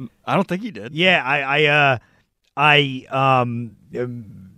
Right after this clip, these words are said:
Speaker 2: uh, I, I, I had read Meek's ticket wrong, and I thought he was in the wrong seat, but it turns out I was wrong,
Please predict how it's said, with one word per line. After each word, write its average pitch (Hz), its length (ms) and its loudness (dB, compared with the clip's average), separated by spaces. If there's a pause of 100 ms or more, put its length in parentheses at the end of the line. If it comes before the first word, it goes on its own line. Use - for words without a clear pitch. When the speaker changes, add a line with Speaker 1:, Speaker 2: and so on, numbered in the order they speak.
(200)
Speaker 2:
uh, - 60 -12
I, 135 380 0 (160)
I, 135 160 0 (260)
I 139 40 4
had 143 380 0 (200)
read 180 280 4
Meek's 170 480 0
ticket 185 400 2
wrong, 90 440 -4 (480)
and 135 340 2
I 139 320 2 (140)
thought 175 300 6
he 160 220 -4
was 143 220 0
in 160 220 4
the 147 80 4
wrong 131 380 4
seat, 175 380 0
but 123 120 -4
it 120 160 -10
turns 147 240 -6
out 123 160 -6
I 151 200 4
was 131 200 -2
wrong, 113 320 -8